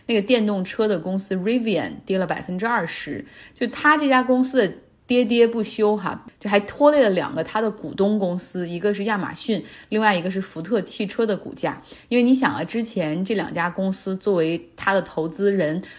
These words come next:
都把他们的投资收益计入到了比如季报或者财报之中。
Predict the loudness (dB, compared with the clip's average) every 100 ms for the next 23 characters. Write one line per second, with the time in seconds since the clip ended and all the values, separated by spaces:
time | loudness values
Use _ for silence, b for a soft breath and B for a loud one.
0 | B 2 2 -2 -4 -2 -2 -2 -4 -2
1 | -2 0 0 -2 -6 -6 -4 -2 -2 0
2 | -2 -4 -10 -8 -6 -2 -2 0 -2 -2
3 | -6 -8 0 2 2 -2 -4